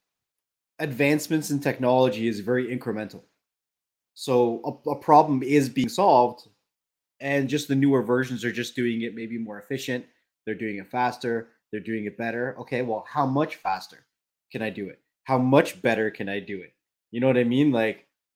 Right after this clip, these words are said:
what other applications can I use this for? Like, it depends on what the actual item is. But generally,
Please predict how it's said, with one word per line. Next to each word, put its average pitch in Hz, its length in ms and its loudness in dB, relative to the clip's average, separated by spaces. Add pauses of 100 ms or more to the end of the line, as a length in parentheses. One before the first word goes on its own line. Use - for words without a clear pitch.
(120)
what 117 420 -2
other 139 400 2
applications 123 760 -2
can 110 160 -6
I 110 40 -2
use 127 360 -4
this 135 160 -4
for? 120 500 -2
Like, 151 160 0
it 196 80 -4
depends 202 400 -4
on 170 460 -6
what 120 180 -2
the 117 140 -4
actual 110 420 -4
item 104 300 -14
is. 85 180 -20
But 135 300 -4
generally, 185 600 2